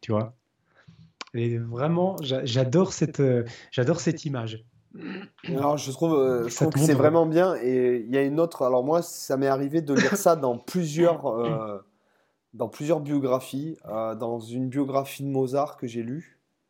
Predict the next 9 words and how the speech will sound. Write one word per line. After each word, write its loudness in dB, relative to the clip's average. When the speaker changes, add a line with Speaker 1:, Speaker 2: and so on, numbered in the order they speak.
Speaker 2:
Dans -2
une -4
biographie 2
Speaker 1:
Ouais. 0
Speaker 2:
de 0
Picasso, -2
il -14
me -14
semble. -6